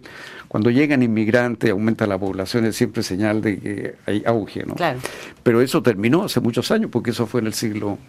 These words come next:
Speaker 1: diecinueve. Pero de alguna manera, yo diría que lo, lo, lo que a uno le queda del libro es esta idea, esta pregunta, ¿no?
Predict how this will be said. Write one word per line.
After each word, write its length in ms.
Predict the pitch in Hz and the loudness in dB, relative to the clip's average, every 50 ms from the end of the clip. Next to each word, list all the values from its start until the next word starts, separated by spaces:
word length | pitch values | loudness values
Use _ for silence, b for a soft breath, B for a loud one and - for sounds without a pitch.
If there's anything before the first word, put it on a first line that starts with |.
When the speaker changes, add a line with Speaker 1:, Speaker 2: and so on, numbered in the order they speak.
| - | -16
Speaker 1:
diecinueve. 640 | - - - 95 - - 52 50 - - 50 50 - B B B B B B B | -10 -6 -6 -4 -2 -2 -2 -2 -2 -2 -2 -4 -6 B B B B B B B
Pero 180 | B 139 127 143 | B 4 4 6
de 80 | 139 135 | 4 4
alguna 320 | 135 127 147 190 214 220 | 4 4 2 2 4 4
manera, 500 | 185 170 156 156 165 175 196 190 151 127 | 4 4 4 4 4 4 2 0 0 0
yo 220 | 131 123 135 139 | 2 4 4 6
diría 340 | 147 143 135 151 151 156 156 | 4 4 4 4 4 2 2
que 320 | 147 - 131 120 110 - - - | 2 2 4 4 4 2 0 0
lo, 240 | - 110 104 - - | 2 2 2 2 2
lo, 240 | 107 107 104 107 | 2 4 4 4
lo 280 | 110 - - 110 107 92 | 2 0 0 0 0 2
que 100 | 101 113 | 2 2
a 40 | 113 | 4
uno 200 | 139 170 185 180 | 4 2 2 2
le 180 | 151 131 104 | 2 2 2
queda 320 | - - 160 156 151 127 120 | 4 4 6 6 6 4 2
del 160 | 110 107 104 | 0 0 2
libro 320 | 107 113 113 117 113 113 | 2 4 4 4 2 2
es 80 | 101 110 | 0 -2
esta 220 | 113 - - 135 | -2 -2 0 2
idea, 520 | 127 123 123 120 113 120 123 123 113 - - - | 4 4 6 6 6 6 6 4 4 0 -2 -4
esta 240 | - 123 - - 139 | -6 -6 -4 -4 0
pregunta, 640 | 131 123 104 120 139 139 139 123 - - - 95 98 | 0 0 2 2 4 4 4 4 2 2 0 2 2
¿no? 200 | 117 123 127 | 2 2 0